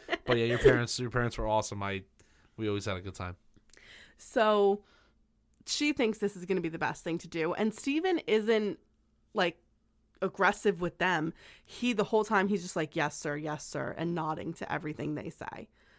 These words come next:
Speaker 2: 'Cause that's his way to placate them. That's what he does. Tyler was very upset about this.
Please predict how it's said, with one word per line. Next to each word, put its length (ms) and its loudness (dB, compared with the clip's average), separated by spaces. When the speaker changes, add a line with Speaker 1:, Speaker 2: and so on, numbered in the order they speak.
Speaker 2:
'Cause 140 -6
that's 260 -2
his 200 -4
way 100 4
to 80 0
placate 560 -2
them. 160 -8
That's 220 -8
what 100 -8
he 100 -18
does. 440 -12
Tyler 500 0
was 200 -4
very 360 2
upset 320 0
about 340 -4
this. 520 -14